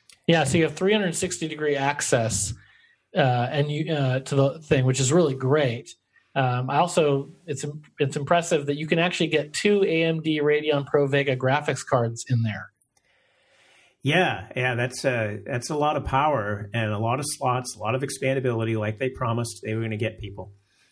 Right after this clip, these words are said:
Speaker 2: And, uh, that was all great. Uh, people were drooling at the, the specs and the demos, that demo of Logic where they had, like, a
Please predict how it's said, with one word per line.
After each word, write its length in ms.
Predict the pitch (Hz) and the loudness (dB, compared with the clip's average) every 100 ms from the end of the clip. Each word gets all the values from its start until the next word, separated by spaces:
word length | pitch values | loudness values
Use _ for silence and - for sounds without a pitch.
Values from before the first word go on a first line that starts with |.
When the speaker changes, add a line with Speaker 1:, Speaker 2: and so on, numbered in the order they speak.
| - _ _ 120 | -20 _ _ -8
Speaker 2:
And, 380 | 110 107 104 | -4 -4 -4
uh, 160 | 107 107 | -4 -2
that 180 | 127 139 | -2 0
was 120 | 123 | 0
all 160 | 120 110 | -2 -2
great. 360 | 117 98 98 _ _ - - - - - | -4 -4 -8 _ _ -20 -20 -20 -20 -8
Uh, 140 | 101 92 | -6 0
people 320 | - 123 110 | 0 0 0
were 120 | 107 | 0
drooling 680 | 104 104 120 135 113 104 104 | -2 2 4 4 2 0 -2
at 320 | 101 101 101 | -2 -2 -4
the, 300 | 101 95 92 92 | -4 -2 -2 -2
the 120 | 98 | -4
specs 480 | - 117 101 - 104 | 0 0 0 -2 -4
and 120 | 101 | -2
the 60 | |
demos, 560 | 92 104 104 101 101 95 | -2 -2 -2 -2 -2 -2
that 180 | 101 101 | -2 0
demo 360 | 117 113 110 104 | 2 2 2 0
of 120 | 95 | -2
Logic 500 | 98 98 107 117 113 - | 0 0 2 0 -2 -2
where 140 | 101 | -2
they 100 | 92 | -2
had, 260 | 90 104 101 | 0 -2 -2
like, 180 | 92 | -4
a 60 | 92 | -6